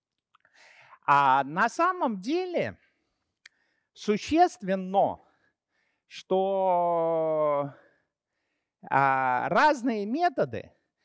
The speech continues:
они придуманы для разных областей. Есть Kinefin Framework, теория сложности. И вот, э, я с-, э,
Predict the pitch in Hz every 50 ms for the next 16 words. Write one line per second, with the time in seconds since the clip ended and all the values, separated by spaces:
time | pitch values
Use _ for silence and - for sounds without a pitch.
0 | _ _ _ - 127 135 165 208 269 330 349 349 349 349 294 - - - - 127
1 | _ - 170 180 196 190 175 240 330 339 311 302 277 262 220 202 185 151 165 175
2 | 170 - 196 254 294 294 269 269 254 240 226 - - _ _ - - 180 175 180
3 | 202 214 220 208 - - 208 175 143 120 120 143 196 240 240 262 - - - _
4 | - 156 160 _ _ _ _ - 233 220 202 190 175 - 196 185 175 156 - 190
5 | 196 214 220 269 330 370 381 - _ - _ _ _ _ _ _ _ _ _ -
6 | - 185 185 175 160 147 151 139 131 - - 185 185 175 143 123 123 135 110 95
7 | - - - 101 - _ _ _ _ _ _ _ _ _ _ _ _ _ 165 190
8 | 208 190 202 247 262 247 254 - - - 175 180 175 175 175 170 170 160 160 160
9 | 156 151 151 151 143 143 139 127 - _ _ _ _ _ _ _ _ _ _ _
10 | _ _ _ _ _ _ - - 185 220 214 - - - - 196 170 175 175 170
11 | 170 165 165